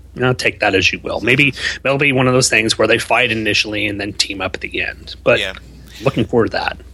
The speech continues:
Speaker 2: And not to spoil ahead, I guess, but this, g-, given the ramifications of the issue we're about to talk about,
Speaker 1: Mm-hmm.
Speaker 2: this could be interesting.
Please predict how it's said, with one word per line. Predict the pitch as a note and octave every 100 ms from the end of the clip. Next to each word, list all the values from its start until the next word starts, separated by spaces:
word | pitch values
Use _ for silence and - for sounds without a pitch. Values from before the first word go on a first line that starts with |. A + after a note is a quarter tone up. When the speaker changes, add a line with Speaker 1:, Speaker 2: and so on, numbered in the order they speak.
| - - - - - - -
Speaker 2:
And | C#3+
not | C3+ A#2+
to | A#2+
spoil | - - B2+ A#2 G#2+ - F2+
ahead, | G#2+ - D3+ C#3 G#2 G2+
I | G#2
guess, | G2+ F#2+ F#2
but | - G#2
this, | B2 - - - - - - - - - - - - - - - - - -
g-, | A#2 A#2 -
given | E3 E3 E3
the | D3 C3+ A#2+
ramifications | B2+ C3 B2+ C3 - B2+ A2+ A2+
of | G#2+
the | A2 A2
issue | - A2+
we're | G2+
about | G2 G2
to | -
talk | - G#2+ -
about, | - A#1+ - - - - - - -
Speaker 1:
Mm-hmm. | - A2 G2+ G#2+ - -
Speaker 2:
this | A2+ -
could | - -
be | F2+
interesting. | E2 F#2 - -